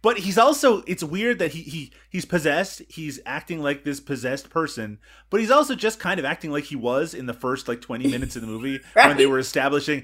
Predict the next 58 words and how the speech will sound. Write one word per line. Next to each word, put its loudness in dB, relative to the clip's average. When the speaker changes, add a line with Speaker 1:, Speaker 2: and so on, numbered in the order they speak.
Speaker 1:
that 0
he 0
was 0
just 0
this -4
asshole -4
who 2
is 2
being -6
forced -4
to -4
retire -2
because -6
he -14
can't -12
get -4
along -6
with -10
people. -12
It's -12
just -2
a 2
really -2
weird 0
role, 0
but -14
boy, 0
did -6
I -2
have -8
a -14
lot -8
of -14
fun -8
with -12
him -10
in -8
it. -10
And -8
Liam, -2
I -2
hope -2
that -4
doesn't -6
poison -4
what -8
you're 0
about -2
to -14
say -6
about -8
your -8
thoughts -10
on -8
nineteen -14
eighties -14
Death -14
Ship. -16